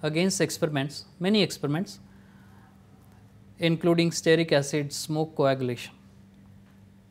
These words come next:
So, there may be one way of checking it. You could plot one by n versus t. That should be a straight line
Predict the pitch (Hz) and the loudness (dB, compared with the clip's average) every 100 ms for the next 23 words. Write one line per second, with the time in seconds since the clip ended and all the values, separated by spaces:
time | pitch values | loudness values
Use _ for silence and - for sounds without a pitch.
0 | - - - - - - - - - - | -20 -20 -20 -20 -20 -20 -20 -20 -20 -12
1 | - 208 208 220 220 214 175 185 202 196 | 0 6 8 8 8 6 8 6 8 8
2 | 190 - 151 160 135 151 - - - - | 6 -2 0 2 0 -2 -10 -20 -20 -20
3 | - - 175 185 180 202 180 156 - - | -16 -4 2 4 6 8 8 8 4 -18
4 | - - - _ - - - 156 185 208 | -20 -20 -20 _ -20 -20 -4 6 8 10
5 | 208 202 175 185 202 160 151 190 - - | 8 8 6 4 4 4 4 0 -2 -6
6 | - - - 127 - - - - - - | -10 -8 -2 -2 -4 -20 -20 -20 -20 -20
7 | - - - - - - - - - 151 | -20 -20 -20 -20 -20 -20 -20 -20 -6 2
8 | 165 - 180 170 185 190 - 165 160 175 | 2 2 -2 0 -2 -2 -4 -4 0 0
9 | 165 156 135 165 | 0 2 0 0